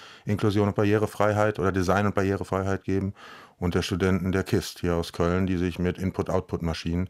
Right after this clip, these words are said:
und interaktiven Formen von Barrierefreiheit im künstlerischen Kontext beschäftigt haben.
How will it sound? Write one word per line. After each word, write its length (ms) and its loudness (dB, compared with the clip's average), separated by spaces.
und 100 -6
interaktiven 560 0
Formen 380 0
von 180 -2
Barrierefreiheit 800 -2
im 80 -8
künstlerischen 420 -6
Kontext 340 -6
beschäftigt 480 -12
haben. 260 -10